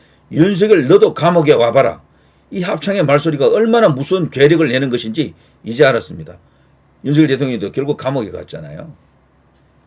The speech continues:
저는 윤 각하에 대해 이런 서운함이 있습니다. 일,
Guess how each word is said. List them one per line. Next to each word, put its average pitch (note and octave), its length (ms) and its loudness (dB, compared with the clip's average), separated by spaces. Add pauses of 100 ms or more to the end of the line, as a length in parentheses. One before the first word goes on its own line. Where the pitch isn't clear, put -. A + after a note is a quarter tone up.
(640)
저는 E3 380 2
윤 F3 220 0
각하에 D#3+ 420 2
대해 B2 520 -2
이런 F3 260 -4
서운함이 D#3 520 0
있습니다. F#2+ 480 -12 (380)
일, D3 260 -6